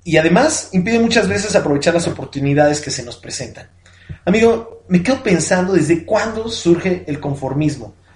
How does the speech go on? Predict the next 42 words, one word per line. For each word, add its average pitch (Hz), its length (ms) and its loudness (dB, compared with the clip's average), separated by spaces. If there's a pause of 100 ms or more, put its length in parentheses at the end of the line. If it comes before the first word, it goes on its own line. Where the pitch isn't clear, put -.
(300)
No 302 80 4
desde 311 380 2
qui-, - 160 -16
quién 294 180 6
lo 269 100 6
inventó 190 720 4
y 165 120 4
quién 208 160 -2
es 202 100 0
el 151 140 0
padre 196 240 4
del 156 140 2
conformismo 180 840 2
y 165 80 6
el 156 120 0
pionero. 170 400 4
No, 208 200 4
no, 233 220 4
no, 247 260 4
esta 202 220 -2
no 214 60 -2
es 208 140 -4
una 226 200 -4
cuestión 190 340 -4
de 180 120 0
es - 200 -6
así, 185 460 -4 (280)
sino 208 360 4
en 208 160 -2
qué 311 160 4
momento, 220 720 0 (300)
en 147 160 0
etapas 151 600 0
del 123 120 -8
desarrollo 202 460 0
humano, 180 480 0
en 156 180 -4
qué 247 200 -2
etapa - 360 -2
del 180 100 -2
desarrollo 151 480 0
humano 202 560 0